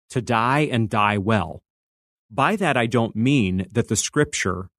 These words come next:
with a particular focus as a New Covenant Christian on the New Testament, is only trying to get us ready for the hour of our death, one hour,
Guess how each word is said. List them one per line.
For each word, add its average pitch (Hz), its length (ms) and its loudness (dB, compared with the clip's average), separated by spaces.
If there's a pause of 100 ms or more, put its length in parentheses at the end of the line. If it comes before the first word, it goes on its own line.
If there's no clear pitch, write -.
(100)
with 117 160 -4
a 117 40 2
particular 127 600 2
focus 127 500 -2
as 107 180 -2
a 104 80 0
New 113 220 4
Covenant 104 540 0
Christian 87 640 -2
on 110 160 2
the 101 80 4
New 110 160 6
Testament, 90 580 -6 (420)
is 135 200 0 (120)
only 165 380 2
trying 120 280 0
to 113 40 2
get 113 160 2
us 107 140 -2
ready 113 200 2
for 110 160 -2
the 104 160 0 (120)
hour 120 400 2
of 113 180 -2
our 101 160 2
death, 95 460 -4 (340)
one 120 360 2
hour, 101 640 0